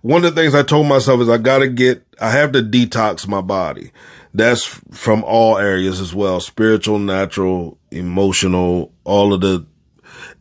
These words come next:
the seven core areas of my life, I have to detox myself because I believe that sometimes we get so many toxins piled up inside of us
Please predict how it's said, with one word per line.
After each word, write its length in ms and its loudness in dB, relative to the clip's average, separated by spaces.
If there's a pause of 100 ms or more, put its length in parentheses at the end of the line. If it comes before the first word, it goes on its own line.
the 140 2
seven 480 2
core 320 2
areas 380 2
of 80 -2
my 160 -4
life, 340 -4
I 180 -8
have 260 -8
to 100 -4
detox 640 -4
myself 540 -6 (440)
because 240 2
I 120 2
believe 640 2
that 180 0
sometimes 1040 -2 (500)
we 280 2
get 360 -2 (300)
so 460 0
many 320 2
toxins 1000 -2
piled 400 2
up 180 2
inside 600 2
of 160 0
us 400 -6